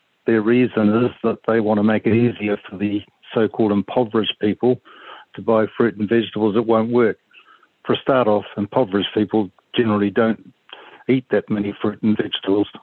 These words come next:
I know that sounds trite, but it's true. Wealthy people eat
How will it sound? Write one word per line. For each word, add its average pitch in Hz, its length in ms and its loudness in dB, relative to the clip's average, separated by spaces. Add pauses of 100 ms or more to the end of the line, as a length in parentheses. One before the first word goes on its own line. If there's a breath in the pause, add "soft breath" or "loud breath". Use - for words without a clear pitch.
(220 loud breath)
I 113 60 -2
know 107 140 4
that 95 220 -2
sounds 104 240 -2 (140)
trite, 120 340 0
but 117 220 -2
it's 104 220 -6 (100)
true. 113 260 4 (560 loud breath)
Wealthy 135 320 2
people 104 420 0
eat 110 140 0